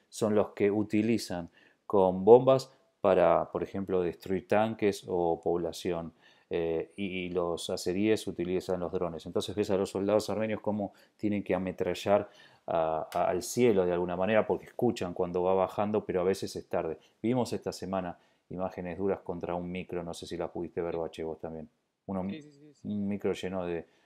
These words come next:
Speaker 1: de soldados armenios. Eh, bueno, estos drones también fueron utilizados, eh, en el, en, en julio de este año también contra un micro, eh, cargado de soldados.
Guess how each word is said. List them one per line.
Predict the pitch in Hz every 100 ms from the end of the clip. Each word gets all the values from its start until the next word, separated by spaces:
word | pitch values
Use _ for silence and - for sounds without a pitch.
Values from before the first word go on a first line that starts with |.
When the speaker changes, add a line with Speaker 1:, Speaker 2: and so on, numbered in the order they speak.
| _ -
Speaker 1:
de | 90
soldados | 82 - 87 92 92 -
armenios. | 85 92 92 85 _ _ _ _ _ _ _ -
Eh, | 98 85 82 - -
bueno, | 92 85 82
estos | 101 - 98
drones | 165 147 -
también | 98 117 123
fueron | - 110 101
utilizados, | 85 90 90 113 113 87 80 - _ _ -
eh, | 87 82
en | 90 87
el, | 87 85 85 90 -
en, | 85 82 82 92
en |
julio | 87 107 104 95
de | 92
este | - 98
año | 98 110 113
también | 90 87 98 107
contra | - 90 82 85
un | 87 92 90
micro, | 95 95 95 82 - _ _ _
eh, | 92
cargado | - 82 90 90 87 82 82
de | 80
soldados. | - 85 82 82 78 73